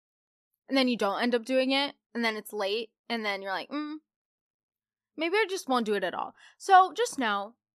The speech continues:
you're not the only person. Everybody struggles with motivation. There's not a thing that you can, like, make yourself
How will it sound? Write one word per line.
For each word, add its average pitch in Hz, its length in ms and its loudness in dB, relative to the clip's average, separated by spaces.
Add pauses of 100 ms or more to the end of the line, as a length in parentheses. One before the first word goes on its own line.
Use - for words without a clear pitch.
you're 330 140 -2
not 381 160 2
the 381 60 0
only 277 200 -2
person. - 520 -10 (180)
Everybody 392 600 0
struggles 196 500 -4
with 202 160 -12
motivation. 175 560 -10 (320)
There's 247 220 0
not 277 320 0
a 320 40 -6
thing 226 540 -8 (100)
that 220 300 -2 (380)
you 226 180 -10
can, 220 300 -10
like, 190 280 -10 (360)
make 196 400 -8
yourself 240 540 0